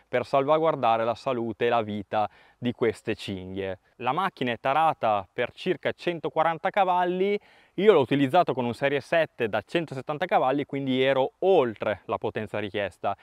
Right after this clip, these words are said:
e infatti magari quando entravano delle grosse masse di materiale all'interno della testata non me ne accorgevo nemmeno perché il trattore non calava neanche di un giro. Magari in quel momento qualche volta la cinghia è slittata, soprattutto, eh, a quelle velocità,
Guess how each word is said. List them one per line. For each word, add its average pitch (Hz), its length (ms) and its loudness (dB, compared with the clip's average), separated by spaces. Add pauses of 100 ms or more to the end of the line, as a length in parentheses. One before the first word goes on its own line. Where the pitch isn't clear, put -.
(160)
e 139 100 -6
infatti 147 440 0
magari 131 320 2
quando 127 260 -4
entravano 127 420 -2
delle 113 280 -4
grosse 151 400 -4
masse 139 420 -8
di 131 60 -8
materiale 139 440 0
all'interno 127 420 -4
della 143 160 -2
testata 147 680 0 (360)
non 160 140 -2
me 175 80 2
ne 170 60 2
accorgevo 147 380 2
nemmeno 151 440 0
perché 131 240 0
il 127 220 0
trattore 135 560 0
non 123 180 -4
calava 131 420 4
neanche 131 600 -4
di 113 100 -4
un 123 140 -2
giro. 104 460 -4 (300)
Magari 180 480 6
in 156 80 -2
quel 156 180 4
momento 160 460 -2
qualche - 280 0
volta 147 340 2
la 123 100 0
cinghia 117 420 -2
è 120 140 -2
slittata, 117 580 -2
soprattutto, 113 800 -4 (260)
eh, - 100 -4
a 107 320 2
quelle 131 300 6
velocità, 110 720 -2